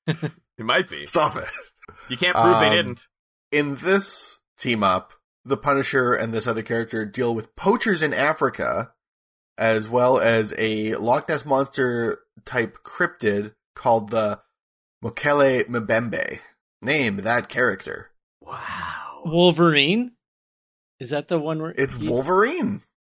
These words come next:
Speaker 3: Okay, yeah, it's
Speaker 2: Ah.
Speaker 3: like the one they're, they're in the jungle or something it's
Speaker 1: Mm-hmm.
Speaker 3: called. Or
Speaker 2: Yeah.
Speaker 1: It's like
Speaker 3: Yeah.
Speaker 1: the African Saga or something like that.
Speaker 3: Yeah, something like, yeah.
Speaker 1: Yeah.
Speaker 2: Neat.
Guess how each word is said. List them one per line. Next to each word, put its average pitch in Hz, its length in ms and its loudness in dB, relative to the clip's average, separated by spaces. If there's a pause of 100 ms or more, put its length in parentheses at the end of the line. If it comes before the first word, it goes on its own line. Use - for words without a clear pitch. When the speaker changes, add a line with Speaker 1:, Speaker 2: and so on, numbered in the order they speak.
(120)
Speaker 3:
Okay, 165 300 -2
yeah, 151 200 4
it's 508 160 4
Speaker 2:
Ah. 180 40 4
Speaker 3:
like 160 100 2
the 170 100 6
one 165 240 4
they're, 175 340 6
they're 160 220 6
in 165 160 6
the 156 80 8
jungle 127 580 2
or 107 140 -6
something 117 320 -4
it's 180 140 -2
Speaker 1:
Mm-hmm. 277 80 -2
Speaker 3:
called. 95 300 -8
Or - 80 -18 (180)
Speaker 2:
Yeah. 151 160 -2
Speaker 1:
It's - 100 -4
like 135 180 2
Speaker 3:
Yeah. 131 80 2
Speaker 1:
the - 120 -6
African 127 420 -2
Saga 98 440 -2
or 71 120 -4
something 101 300 -8
like - 180 -12
that. - 300 -6
Speaker 3:
Yeah, 131 280 -2
something 127 300 -8
like, 69 160 -14
yeah. 101 160 -14
Speaker 1:
Yeah. 104 180 -2 (560)
Speaker 2:
Neat. 180 220 -10